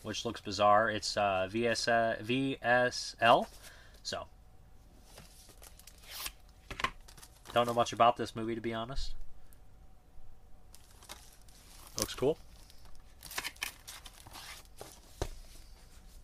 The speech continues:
Oh, good luck me saying this. Kuryuku,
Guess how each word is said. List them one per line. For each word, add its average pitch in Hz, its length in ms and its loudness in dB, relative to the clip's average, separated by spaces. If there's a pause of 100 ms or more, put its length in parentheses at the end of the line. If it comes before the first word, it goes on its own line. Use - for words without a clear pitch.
(560)
Oh, 95 340 6
good 147 180 8
luck 151 220 12
me 143 120 2
saying 127 320 2
this. 123 340 2 (920)
Kuryuku, 220 840 8